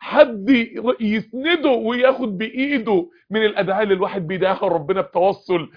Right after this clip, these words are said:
"اللهم قيد لي بطانة صالحة وصحبة صالحة تأمرني بالمعروف وتنهاني عن المنكر وتذكرني وتعينني على السعي في مرضاتك يا رب". لوحدك مش هتقدر.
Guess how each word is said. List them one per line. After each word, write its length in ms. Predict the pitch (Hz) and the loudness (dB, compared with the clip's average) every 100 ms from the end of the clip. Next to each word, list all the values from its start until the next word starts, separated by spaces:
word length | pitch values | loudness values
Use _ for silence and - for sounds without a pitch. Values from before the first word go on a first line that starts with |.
| - - | -18 -6
"اللهم 380 | 208 233 214 208 | 2 4 4 0
قيد 460 | - 233 214 190 185 | 4 4 4 -4 -4
لي 120 | 202 214 | -6 -2
بطانة 420 | 185 190 220 190 | -4 -2 -4 -4
صالحة 600 | - 170 180 135 139 - _ - | -2 0 0 -2 -8 -10 _ 2
وصحبة 580 | 233 - 294 220 185 220 | 4 8 6 6 2 -2
صالحة 580 | - 208 208 247 214 202 | 2 4 6 4 6 4
تأمرني 680 | - 240 226 247 320 277 240 | 4 0 0 -2 0 0 -2
بالمعروف 680 | 202 202 202 190 202 196 165 _ _ _ - | 0 0 6 4 4 -2 -6 _ _ _ -2
وتنهاني 680 | 247 - 262 254 254 320 311 | 4 8 8 8 6 4 4
عن 180 | 226 233 | 2 4
المنكر 560 | 226 233 294 233 226 196 | 2 0 -2 0 0 4
وتذكرني 1120 | 214 226 226 233 196 - 311 339 311 233 214 | 4 4 0 2 0 0 2 4 2 -2 0
وتعينني 920 | 214 208 220 202 214 311 - 233 - _ - | 0 2 0 0 -2 -4 -4 -4 -4 _ -8
على 200 | - 240 | 2 6
السعي 460 | 240 - 262 262 226 | 4 4 4 4 2
في 140 | - | -4
مرضاتك 580 | 208 202 170 220 220 - | -4 -2 0 0 0 -2
يا 140 | 202 202 | 2 4
رب". 260 | 233 196 170 | 2 0 -4
لوحدك 460 | 185 202 165 - | 0 0 -2 -8
مش 160 | 165 175 | -8 -8
هتقدر. 460 | 175 208 190 160 | -2 -2 2 0